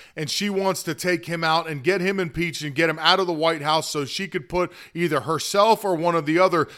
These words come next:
Democratic cronies in the White House because that's what they want done,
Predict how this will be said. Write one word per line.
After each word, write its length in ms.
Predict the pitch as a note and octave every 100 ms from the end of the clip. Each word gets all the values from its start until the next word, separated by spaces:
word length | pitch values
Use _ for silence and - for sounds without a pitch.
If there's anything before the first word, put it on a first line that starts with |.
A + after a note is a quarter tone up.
| -
Democratic 580 | F3 E3+ - F3 E3+ D3+
cronies 500 | - G#3 F#3+ D#3+ C#3
in 100 | D#3
the 60 | D#3+
White 280 | F#3 F#3
House 180 | D3+ D#3
because 380 | - D#3 D3 A#2+
that's 240 | D#3 D3+
what 220 | D3+ B2 A#2+
they 260 | G3+ A#3+
want 420 | E3 D3+ C#3 A2+
done, 320 | A2+ A2+ F#2+